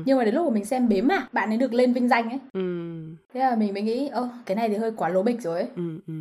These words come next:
Speaker 1: Cái bạn mà về ngay trước cái bạn đấy cũng là một bạn vận động viên Campuchia nhá.
Speaker 2: Ừ.
Speaker 1: Nhưng mà bạn ấy chỉ cố hơn bạn kia được một chút thôi ấy.
Speaker 2: Ừ.
Speaker 1: Nhưng mà bạn ấy không có tiền, không có danh tiếng, không được lên vinh danh ở lễ bế mạc.
Speaker 2: Ừ.
Speaker 1: Trong khi là bạn ấy đã cố gắng hơn ấy.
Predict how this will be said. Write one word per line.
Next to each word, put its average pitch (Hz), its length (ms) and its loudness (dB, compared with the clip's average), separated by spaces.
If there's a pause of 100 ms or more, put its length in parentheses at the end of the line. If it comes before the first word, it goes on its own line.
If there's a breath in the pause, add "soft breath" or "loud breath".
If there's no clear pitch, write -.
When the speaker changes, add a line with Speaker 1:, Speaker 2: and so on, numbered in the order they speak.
(200)
Speaker 1:
Cái 220 100 2
bạn 214 320 2
mà 196 140 2
về 190 160 2
ngay 277 300 4
trước 440 160 2
cái - 80 0
bạn 220 200 -2
đấy 175 300 -4
cũng 269 120 -4
là 381 180 0
một 208 120 0
bạn 185 200 -2
vận 190 100 -6
động 190 100 -8
viên 247 160 -2
Campuchia 247 400 -2
nhá. 247 120 -2 (120)
Speaker 2:
Ừ. 180 60 -6 (160)
Speaker 1:
Nhưng 277 240 4
mà 214 520 2
bạn 233 200 2
ấy 262 120 0
chỉ 294 200 0
cố 226 220 10
hơn 370 120 4
bạn 220 160 0
kia 285 120 4
được 254 100 0
một 208 180 2
chút 427 200 4
thôi 294 160 4
ấy. 330 100 0
Speaker 2:
Ừ. 269 180 -4
Speaker 1:
Nhưng 269 140 4
mà 214 60 2
bạn 185 100 -2
ấy 202 60 -4
không 254 260 0
có 190 80 0
tiền, 220 340 2
không 254 240 0
có 202 680 2
danh 247 300 4
tiếng, 226 420 2
không 254 300 0
được 214 280 0
lên 247 280 4
vinh 254 180 2
danh 254 300 4
ở 180 120 -4
lễ 175 180 -4
bế 190 220 -2
mạc. 233 320 0
Speaker 2:
Ừ. 175 60 -6 (180)
Speaker 1:
Trong 285 160 2
khi 285 240 0
là 220 180 0
bạn 185 180 -4
ấy 202 80 -2
đã 233 200 -2
cố 190 160 4
gắng 180 180 -4
hơn 262 240 2
ấy. 240 120 0